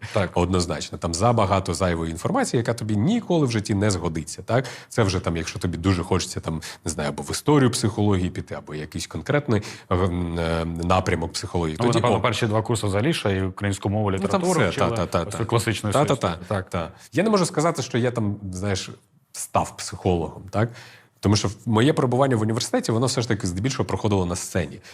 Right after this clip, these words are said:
Speaker 1: Мгм.
Speaker 2: Так мені доводилося здавати, а, ну, давай так, будемо відверті, половину там заліків і іспитів ставили просто так, тому що я активіст.
Speaker 1: К В К?
Speaker 2: Так? Ну, там, умовно кажучи, у нас були, е, у нашої ка-, команди були прям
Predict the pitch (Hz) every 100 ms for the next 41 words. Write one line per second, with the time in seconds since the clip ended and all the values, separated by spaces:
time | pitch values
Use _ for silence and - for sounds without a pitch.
0 | - 113 110 101 95 92 92 107 92 80
1 | - 78 82 85 82 76 - - - 85
2 | 80 107 160 104 113 107 - 101 95 87
3 | 85 80 - 123 120 120 120 104 - 82
4 | 92 87 82 - - 85 82 82 87 87
5 | - 95 - 98 87 85 82 - - -
6 | 107 95 92 85 82 - 95 90 - 80
7 | 76 76 - 131 254 - - - - 110
8 | 160 131 143 151 - - 143 127 107 107
9 | 104 98 101 95 98 92 90 87 98 98
10 | - - - 90 85 85 104 98 - 87
11 | - 95 90 104 180 139 101 92 87 107
12 | 107 101 92